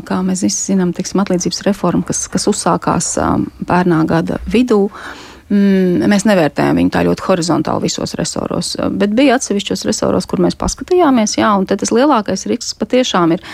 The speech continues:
sevišķi tajos gadījumos, kad nauda ir piešķirta un viņa nav izlietota, teiksim, nav izlīdzinātas, ā, šīs te mēneša algas, ir šīs te atšķirības joprojām, ā,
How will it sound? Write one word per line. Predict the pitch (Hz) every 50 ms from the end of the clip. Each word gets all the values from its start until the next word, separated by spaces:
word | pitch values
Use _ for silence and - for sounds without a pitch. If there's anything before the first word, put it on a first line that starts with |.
| - - - - - -
sevišķi | - - 233 240 233 - 233
tajos | 220 202 190 190
gadījumos, | 190 208 202 196 185 180 170 -
kad | - 190 180
nauda | 202 196 190 185 180
ir | - -
piešķirta | 202 196 196 - - 175 - - 175
un | 180 185
viņa | 190 185 185
nav | 196 220 233 226 233
izlietota, | 220 220 208 190 185 - - 180 165 - - - 180
teiksim, | 175 - - 185 180
nav | 180 185 180 185
izlīdzinātas, | 196 190 180 170 170 175 175 175 180 170 185 - - - - -
ā, | 175 175 202
šīs | 190 185 - - 202 - -
te | 175
mēneša | 175 170 180 175 180 185 - - - -
algas, | - - - - -
ir | 180
šīs | - - 190 185 -
te | - 151
atšķirības | - 180 185 - - - 175 156 - - - 190 - -
joprojām, | 185 170 - - 180 170 170 175 175 156 - - - - - - - - - - - - - - - - -
ā, | 190 196